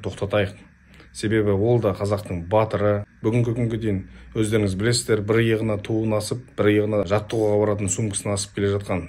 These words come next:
сарбаздарымыздың бірі. Болашағынан үлкен үміт күттіретін боксшыларымыздың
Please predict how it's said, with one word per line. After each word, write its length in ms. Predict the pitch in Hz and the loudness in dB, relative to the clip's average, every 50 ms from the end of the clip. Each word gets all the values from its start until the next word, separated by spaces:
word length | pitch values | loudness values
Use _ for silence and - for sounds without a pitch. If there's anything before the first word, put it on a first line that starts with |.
| - - | -6 -2
сарбаздарымыздың 800 | 107 104 107 107 110 101 104 101 101 95 92 90 85 90 87 90 92 | 0 0 2 2 0 2 2 2 2 2 0 -2 -4 -4 -2 2 2
бірі. 180 | 110 107 107 98 95 - _ _ - 107 | 4 4 4 4 2 -2 _ _ 0 4
Болашағынан 560 | 113 120 120 117 - 117 120 131 120 110 107 | 6 6 6 6 4 2 2 2 2 0 0
үлкен 300 | 101 98 - 131 123 110 | 0 2 4 4 6 6
үміт 180 | 113 127 127 127 - | 4 4 2 0 -4
күттіретін 500 | - - - 120 117 110 - 101 101 101 | -8 -6 -2 0 0 0 0 0 2 2
боксшыларымыздың 800 | 101 98 - - - 107 104 104 101 98 98 90 92 98 92 | 2 2 0 -2 0 2 2 2 2 0 -2 -2 -2 -2 -2